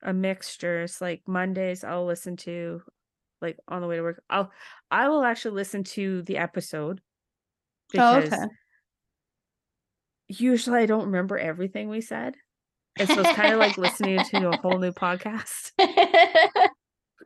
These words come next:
Speaker 1: that I wasn't a part of. So,
Speaker 2: Oh.
Speaker 1: so
Speaker 2: I
Speaker 1: it, it's
Speaker 2: love it.
Speaker 1: funny to hear it as a listener.
Speaker 2: Yeah.
Speaker 1: So usually I'll, I'll do that, and then I'll listen to Dark Poutine.
Speaker 2: Yeah,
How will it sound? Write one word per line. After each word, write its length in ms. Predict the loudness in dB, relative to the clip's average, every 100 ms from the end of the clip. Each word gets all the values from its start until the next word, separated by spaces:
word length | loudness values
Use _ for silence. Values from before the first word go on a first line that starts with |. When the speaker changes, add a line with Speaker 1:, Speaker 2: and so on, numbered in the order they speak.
| _ _ _ _ 2 4
Speaker 1:
that 120 | 6
I 160 | 4 4
wasn't 360 | 2 2 2
a 40 | 2
part 280 | 2 0
of. 220 | 0 -4 -8 _ _ _ _ _ 4
So, 420 | 6 6 6 4 0
Speaker 2:
Oh. 300 | -4 -8 -14 _ _ _ _ _ _ _ _
Speaker 1:
so 200 | 4 6
Speaker 2:
I 60 | 6
Speaker 1:
it, 80 | 4
it's 180 | 2
Speaker 2:
love 80 | 0
it. 20 |
Speaker 1:
funny 120 | -4 -4 -16
to 80 | -20
hear 280 | -10 -6 -2
it 240 | -2 -6 _ _ _ _
as 200 | -4 -4
a 80 | -4
listener. 600 | -4 -6 -6 -8 -8 -10 _ _ _ _ _ _ -8
Speaker 2:
Yeah. 240 | -4 -4 -6
Speaker 1:
So 160 | -18 -12
usually 280 | -6 -4 0
I'll, 200 | 0 0 0
I'll 140 | -2
do 160 | -2 -4
that, 380 | -4 -4 -6 -10 _
and 200 | -6 -4
then 260 | -2 -2 -4
I'll 200 | -6 -4
listen 260 | -4 -4 -10
to 100 | -6
Dark 260 | -6 -6
Poutine. 440 | -8 -8 -8 -6 -10 _ _ _ _ _ -6
Speaker 2:
Yeah, 260 | -4 -4